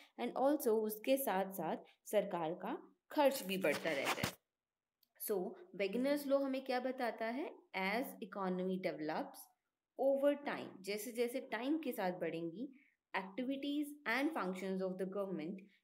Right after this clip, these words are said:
increases, ठीक है? इसके अंदर they hypothesized, hypothesized क्या होता है?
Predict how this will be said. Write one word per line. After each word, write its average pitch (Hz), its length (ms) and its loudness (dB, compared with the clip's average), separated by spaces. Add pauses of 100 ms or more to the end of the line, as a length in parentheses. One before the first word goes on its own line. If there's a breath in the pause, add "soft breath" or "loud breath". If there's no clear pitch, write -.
(140)
increases, 214 800 -6 (420)
ठीक 240 200 -6
है? 320 240 -2 (960 soft breath)
इसके - 280 -2
अंदर 220 400 0
they 233 240 -2
hypothesized, 208 1000 -2 (320)
hypothesized 262 880 0
क्या 247 140 -2
होता 247 240 -2
है? 285 120 -4